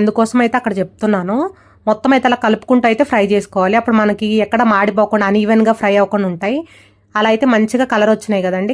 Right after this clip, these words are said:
కలర్ వచ్చిన బిస్కెట్స్ అనేవి పక్కన పెట్టుకోండి. మళ్ళీ పా-, హీట్ అనేది ఎక్కువ అయిందేమో చూసుకొని మళ్ళీ కొంచెం సిమ్లో పెట్టుకొని బిస్కెట్స్ అనేవి వేసుకోండి, ఎందుకంటే ఇవి కొంచెం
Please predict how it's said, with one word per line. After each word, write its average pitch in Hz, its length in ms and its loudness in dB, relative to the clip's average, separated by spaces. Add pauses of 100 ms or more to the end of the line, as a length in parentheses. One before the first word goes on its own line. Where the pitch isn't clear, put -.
కలర్ 226 220 0
వచ్చిన 240 260 -2
బిస్కెట్స్ 214 380 -4
అనేవి 254 260 2
పక్కన 226 340 0
పెట్టుకోండి. 185 480 -4 (420)
మళ్ళీ 254 240 4 (460)
పా-, 208 280 -2 (100)
హీట్ 269 260 0
అనేది 262 320 4
ఎక్కువ 254 180 -4 (100)
అయిందేమో 220 460 2
చూసుకొని 233 420 0 (120)
మళ్ళీ 254 160 2 (100)
కొంచెం 240 260 2
సిమ్లో 226 300 4
పెట్టుకొని 269 380 0 (180)
బిస్కెట్స్ 233 380 -2
అనేవి 226 180 2
వేసుకోండి, 202 440 -2
ఎందుకంటే 254 360 0 (380)
ఇవి 240 140 0
కొంచెం 247 200 4